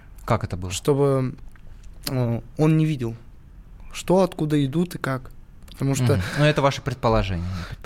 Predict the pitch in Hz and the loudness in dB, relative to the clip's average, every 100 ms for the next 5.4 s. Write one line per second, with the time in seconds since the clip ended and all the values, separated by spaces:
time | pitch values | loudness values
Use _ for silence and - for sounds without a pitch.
0 | 165 175 214 - - 180 185 190 170 185 | 2 4 4 2 -4 -2 4 6 6 4
1 | 160 143 139 139 139 135 135 147 160 170 | 2 2 2 2 2 0 0 2 4 4
2 | 165 151 143 139 131 - - - - - | 4 4 2 0 -4 -8 -12 -14 -16 -18
3 | - - - - - - - - - - | -18 -18 -18 -18 -18 -18 -16 -16 -16 -8
4 | 147 151 196 180 156 147 - 160 151 143 | 0 4 6 6 4 0 2 4 6 4
5 | 139 147 143 135 | 4 2 2 -2